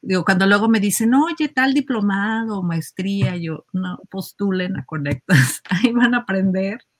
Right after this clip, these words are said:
este, eh, en, en tiempo real, en cosas concretas, es lo mejor". Yo quiero mucho a, a Conectas, al equipo de Conectas, porque siempre han sido muy generosos con,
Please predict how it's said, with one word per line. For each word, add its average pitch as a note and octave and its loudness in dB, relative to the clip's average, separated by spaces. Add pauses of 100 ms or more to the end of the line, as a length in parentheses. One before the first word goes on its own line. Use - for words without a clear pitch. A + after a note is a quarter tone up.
(600)
este, F#3+ 0 (720)
eh, E3+ -6
en, E3+ -6
en F#3 -2
tiempo G3+ -2
real, F#3+ 2
en G3 -4
cosas F#3+ -8
concretas, F#3+ -8 (300)
es F#3+ -4
lo G#3 -2
mejor". F3 -4
Yo G#3 -2 (720)
quiero G#3+ 2
mucho G3+ -4
a, G3 -12 (160)
a F3 -6
Conectas, F3+ -6
al E3+ -6
equipo F3+ -10
de E3+ -8
Conectas, F3 -8
porque - -12
siempre F3 -6
han F3 -6
sido F3+ -6 (460)
muy G#3+ 6
generosos G3 -2
con, F3+ -4